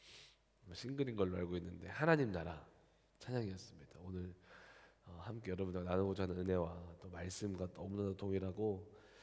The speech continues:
사실 어떤 부분에서는 저희 교회의 그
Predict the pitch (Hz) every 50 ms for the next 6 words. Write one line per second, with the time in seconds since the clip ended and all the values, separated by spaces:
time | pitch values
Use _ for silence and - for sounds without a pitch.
0 | - - - - - - _ - - 117 113 117 101 90 - - 117 110 104 101
1 | 98 98 98 101 98 87 95 92 95 95 92 90 85 85 - - - - - -
2 | - - - - - _ _ _ - - 104 98 101 101 95 - - 101 98 98
3 | 98 95 92 90 98 95 90 90 92 - - - - - - _ _ _ _ _
4 | - - - - 80 76 71 69 69 -